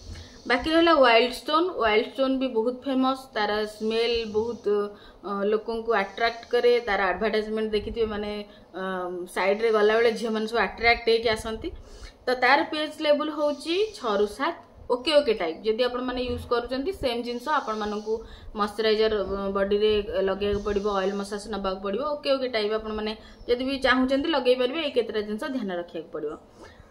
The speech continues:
ତାପରେ ଆସିଲା most ମାନେ favorite ଜିନିଷ ମୋର, ମତେ personally ବହୁତ ଭଲ ଲାଗେ ସୋପ୍ଟା, dope। ତାର ପି ଏଚ୍ level ହଉଛି ଚାରି, ମାନେ ଆମ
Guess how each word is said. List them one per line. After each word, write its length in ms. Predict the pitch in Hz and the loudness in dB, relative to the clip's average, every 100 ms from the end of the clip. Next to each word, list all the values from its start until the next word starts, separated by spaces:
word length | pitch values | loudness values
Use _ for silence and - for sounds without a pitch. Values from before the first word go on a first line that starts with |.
| 359 | 0
ତାପରେ 220 | 359 349 | 2 4
ଆସିଲା 300 | 339 339 339 330 | 2 4 2 2
most 500 | 277 262 - - - - - | 2 0 -2 -14 -20 -18 -12
ମାନେ 200 | 214 226 247 | -6 -6 -2
favorite 400 | 220 254 277 254 | 2 6 6 6
ଜିନିଷ 340 | 240 247 254 254 233 | 0 0 2 2 2
ମୋର, 220 | 226 233 233 226 | 4 4 4 0
ମତେ 200 | 196 233 | -4 -4
personally 460 | 220 208 - 226 220 185 | -4 -4 -4 -6 -6 -4
ବହୁତ 180 | 180 226 | -4 0
ଭଲ 100 | 240 247 | 2 4
ଲାଗେ 160 | 247 262 | 4 2
ସୋପ୍ଟା, 280 | 247 220 247 320 - - - 220 190 | 2 0 -2 -4 -6 -14 -10 0 6
dope। 300 | 208 180 - - | 6 6 0 0
ତାର 240 | 233 247 | 2 2
ପି 60 | 247 | 0
ଏଚ୍ 120 | 233 240 | 0 2
level 200 | 233 254 | 0 2
ହଉଛି 240 | 269 254 226 - | 0 -4 -12 -6
ଚାରି, 380 | 190 185 196 269 330 - - | 0 0 0 -2 -6 -8 -6
ମାନେ 160 | 202 208 | -4 0
ଆମ 180 | 190 | 0